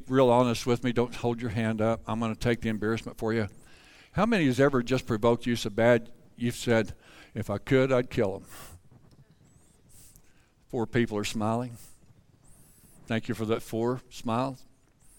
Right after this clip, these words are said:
How many are, how many this morning you just, you just say, "You know, if I could, I'd just, I'd just, I'd just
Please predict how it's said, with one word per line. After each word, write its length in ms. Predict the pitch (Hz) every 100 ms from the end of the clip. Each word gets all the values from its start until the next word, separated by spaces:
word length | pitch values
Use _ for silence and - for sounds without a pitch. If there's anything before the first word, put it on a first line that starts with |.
| - - - -
How 120 | 160
many 280 | 226 240 180
are, 360 | 143 - 151 170
how 140 | 202
many 180 | 262 226
this 240 | 165 -
morning 260 | 170 190 160
you 80 | 185
just, 240 | 180 160 - - - - -
you 100 | 220
just 120 | 208
say, 100 | 165
"You 160 | 165 214
know, 240 | 208 170 - - - - - - 123 - -
if 200 | 147 -
I 100 | 156
could, 400 | - 208 233 214
I'd 180 | 185 160
just, 300 | 185 156 - - - -
I'd 100 | 170
just, 260 | 170 185 - - - - - -
I'd 140 | 202
just 220 | 202 -